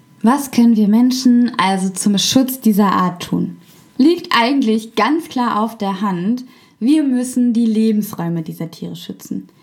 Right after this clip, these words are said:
Also sollten Moore, Sümpfe und Feuchtwiesen erstens geschützt werden, zumindest die, die aktuell noch vorhanden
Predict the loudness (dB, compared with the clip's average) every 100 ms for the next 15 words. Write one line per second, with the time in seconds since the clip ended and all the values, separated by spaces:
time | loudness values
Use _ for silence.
0 | _ _ _ -2 -2 0 -2 -2 -2 -2
1 | 0 2 2 0 0 -2 -2 -2 2 2
2 | 0 -2 -4 -4 -18 _ 0 2 2 0
3 | 0 0 -2 -6 -6 -2 2 2 0 -6
4 | _ -2 0 0 -2 -2 -4 -12 _ -4
5 | -2 0 -2 -6 -4 -2 0 0 0 -2
6 | -10 -20 _ -2 0 2 0 -2 -6 -2
7 | 0 0 -2 -2 -4 -6 -2 0 2 0
8 | -2 -4 0 0 0 0 0 0